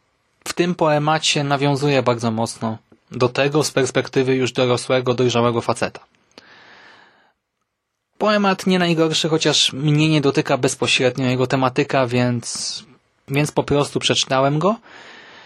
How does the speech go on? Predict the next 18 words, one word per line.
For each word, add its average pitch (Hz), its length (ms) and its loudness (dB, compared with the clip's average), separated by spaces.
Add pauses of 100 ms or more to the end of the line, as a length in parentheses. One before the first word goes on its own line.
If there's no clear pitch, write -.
(220)
i 170 100 -4
przeszedłem 156 480 0
dalej. 110 280 0 (100)
Zresztą 147 340 0
myślę, 160 280 2
że 151 260 2 (460)
ogólnie 139 640 2
w - 120 -12
Polsce 127 1000 -2 (300)
trochę 131 200 0
inaczej 127 340 -2
to 101 100 -10
wszystko - 340 -6
wyglądało, 113 600 -2
bo 107 160 -2
przecież 117 360 0
u 127 120 -4
nas, 135 280 -2